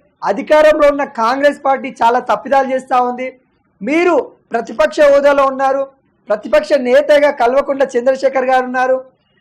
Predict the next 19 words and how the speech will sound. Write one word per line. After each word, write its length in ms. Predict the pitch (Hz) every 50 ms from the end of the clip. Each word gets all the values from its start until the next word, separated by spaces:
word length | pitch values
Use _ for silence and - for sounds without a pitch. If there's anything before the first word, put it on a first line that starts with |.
| _ _ -
ఆ, 160 | 226 269 294 294 - _ _ _ _ _ _ -
ప్ర-, 220 | 220 208 196 208 180
బీఆర్ఎస్ 500 | 175 220 254 294 311 311 311 302 302 302 -
పార్టీ 200 | 269 277 - 277
ప్రెసిడెంట్గా 760 | 269 - - 220 202 190 262 285 285 277 294 294 302 285 277 277 - - _ _ _
కేటీఆర్ 500 | - 233 262 294 - 294 294 294 285 277
ఉన్నారు, 400 | 269 262 269 262 262 269 269 269 - _ _ _ _ _ _ _ _ _ _ _ -
మంత్రిగా 480 | 180 202 233 254 240 240 311 311 311
మాజీ 360 | 262 226 233 247 269 233 285 269
మంత్రి 300 | 285 277 269 - 294 277
హరీష్ 360 | 247 208 202 247 233 - 294
రావు 120 | 277 269
ఉన్నారు. 420 | 269 269 269 262 262 262 254 - _ _ _ _ _ _ -
ఇంతమంది 500 | 214 220 - 311 294 285 294 285 269 277
సీనియర్ 520 | - - _ - 226 262 285 320 311 294
క్యాడర్, 540 | 294 - 277 247 254 247 262 262 262 - - - _ _ _ 185
క్యాడర్ 400 | - - 214 208 233 247 277 269
ఉన్న 380 | 262 262 262 269 262 247 233 226
బీఆర్ఎస్ 800 | 202 180 220 247 269 262 254 247 247 247 - 269 254 233 233